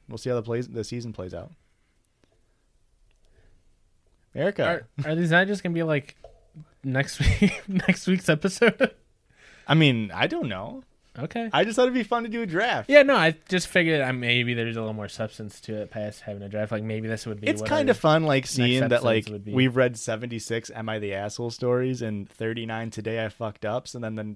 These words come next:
Speaker 1: third most populated one was one with five stories from
Speaker 2: <laughs>
Speaker 1: dating advice.
Speaker 2: Yeah.
Speaker 1: We sort of
Speaker 2: It's a
Speaker 1: have a
Speaker 2: little
Speaker 1: wheelhouse, and we stay in it.
Speaker 2: It's a
Speaker 1: That's
Speaker 2: little
Speaker 1: fine.
Speaker 2: skewed.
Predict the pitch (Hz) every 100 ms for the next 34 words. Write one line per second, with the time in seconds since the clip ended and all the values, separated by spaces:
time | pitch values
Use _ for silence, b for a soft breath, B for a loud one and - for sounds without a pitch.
0 | - 113 113 107 104 113 - - 104 104
1 | 117 113 107 104 101 113 101 95 104 104
2 | 98 - - 95 107 113 110 - b b
3 | b - 107 101 120 123 - 104 98 113
4 | 98 98 120 135 143 - 202 233 269 -
5 | 349 - - 143 156 170 170 165 156 -
6 | B B 220 214 277 277 254 208 139 123
7 | 113 113 107 120 165 - 131 131 - 107
8 | 101 95 104 175 - 143 160 202 - 98
9 | 95 98 135